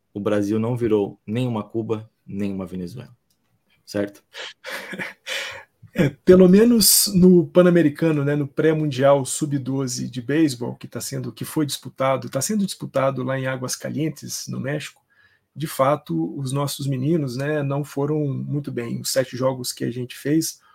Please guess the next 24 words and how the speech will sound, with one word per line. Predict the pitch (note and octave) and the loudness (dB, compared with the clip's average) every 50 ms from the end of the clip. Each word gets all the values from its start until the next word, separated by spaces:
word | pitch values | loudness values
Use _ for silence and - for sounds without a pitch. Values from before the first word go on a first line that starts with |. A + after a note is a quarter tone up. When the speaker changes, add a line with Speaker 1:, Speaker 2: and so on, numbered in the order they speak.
| _ _ | _ _
Speaker 2:
o | _ | _
torneio, | - B2+ B2+ C3+ D3 D3 C#3+ C#3 C3+ - | -4 0 2 2 4 4 2 2 -2 -4
ah, | C3 C3 C3 C3 C3 | -4 -6 -4 -6 -6
aconteceu | B2+ - C#3+ C#3 C3+ B2+ - - C3+ C3 | -6 -6 -6 -4 -4 -4 -2 -2 -2 -2
a | B2 | -2
sua | - - B2+ | -2 -4 -6
fase | A#2 - C#3 C3+ C3+ B2+ B2 | -6 -4 -4 -2 -2 -2 -4
preliminar | - C#3 C3+ B2+ B2+ B2+ B2+ B2 B2 B2+ B2 A2 F#2 - _ _ _ _ _ _ _ _ - | -4 -4 -4 -4 -2 -4 -4 -4 -4 -4 -6 -6 -8 -12 _ _ _ _ _ _ _ _ -8
do | C3 C3+ | -6 -4
dia | B2+ B2+ C#3 C3 | -2 -2 -2 -2
dezenove | B2 - C#3 C3 C3 C3+ C3+ B2 C#3 | -2 -2 -2 0 0 0 0 0 -2
ao | C3 | -2
dia | B2 C3 B2+ B2 | -2 -2 -4 -4
vinte | C3+ C3 B2+ | -4 -4 -4
e | - | -2
cinco, | - - D#3+ F#3 G#3 G3 - C#3 | -2 2 2 2 2 2 -2 -8
foram | - - C3+ C3+ | -6 -6 -4 -4
sete | B2+ - - C3+ B2+ - | -4 -2 -2 -4 -4 -4
partidas | - C3+ B2+ A#2+ - - C#3 B2+ B2 - | -4 -6 -6 -6 -6 -8 -8 -6 -6 -8
pra | - - B2+ | -6 -6 -6
cada | B2 - C3+ B2+ C3 | -4 -4 -4 -4 -4
uma | B2+ B2+ | -4 -6
das | B2 B2 - | -6 -8 -6
seleções. | - C3+ C3+ B2+ - - C3+ C3+ D3+ D#3+ - - - | -6 -6 -4 -4 -4 -4 -4 -2 -2 -2 -2 -4 -6